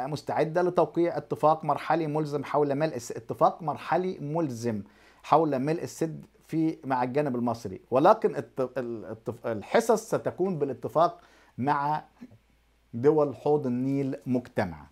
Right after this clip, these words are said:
أنا عاوز أختم في هذا الموضوع، عاوز أختم. أدينا شفنا، شفنا ال-، السلوك المصري تاريخيًا، الرؤية المصرية للحقوق التاريخية ورأي العالم فيها إيه،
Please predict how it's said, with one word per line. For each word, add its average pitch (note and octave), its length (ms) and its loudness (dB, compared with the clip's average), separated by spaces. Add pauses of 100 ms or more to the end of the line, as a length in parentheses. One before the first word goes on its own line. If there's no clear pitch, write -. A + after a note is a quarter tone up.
(800)
أنا G3+ 120 0
عاوز F#3 220 0
أختم B2 380 -4 (300)
في A#2 60 -4
هذا A#2+ 160 0
الموضوع، F2+ 360 -8 (200)
عاوز D3 180 -2
أختم. A2+ 200 -4 (240)
أدينا F3+ 200 2
شفنا، G2 380 -6 (560)
شفنا E3 640 -2 (100)
ال-، A2 360 -6 (420)
السلوك A2 640 -8
المصري C3 360 -2
تاريخيًا، C#3 640 -6 (600)
الرؤية C3+ 460 0
المصرية C3 680 0
للحقوق A#2 480 -6
التاريخية A#2+ 640 -6
ورأي A2 540 -4
العالم A2 420 -4
فيها A2+ 280 -8
إيه، C#3 300 -6